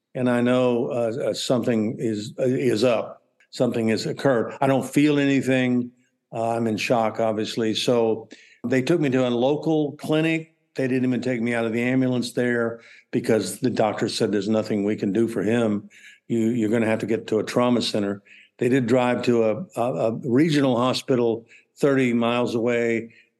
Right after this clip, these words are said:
There I was taken out and more or less stabilized. It was immediately determined I needed to be in a level one trauma center. The nearest one was in Houston, where I was headed. Because of the weather being so bad, uh,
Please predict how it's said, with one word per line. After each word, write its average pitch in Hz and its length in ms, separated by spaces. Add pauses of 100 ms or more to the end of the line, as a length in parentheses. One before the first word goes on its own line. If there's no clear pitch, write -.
There 139 320
I 135 60
was 120 180
taken 120 320
out 113 420
and 113 340
more 131 200
or 127 40
less 120 240
stabilized. 110 680
It 135 100
was 113 160
immediately 131 540
determined 110 540 (300)
I 127 80
needed 127 240
to 117 80
be 117 160
in 110 80
a 107 40
level 110 320
one 104 200
trauma 113 340
center. 107 400 (320)
The 131 80
nearest 143 340
one 135 440 (320)
was 127 240
in 135 160
Houston, 131 480
where 104 180
I 110 60
was 110 180
headed. 127 400 (380)
Because 147 480
of 131 220
the 120 100
weather 135 720
being 131 220
so 131 180
bad, 123 440 (100)
uh, 117 380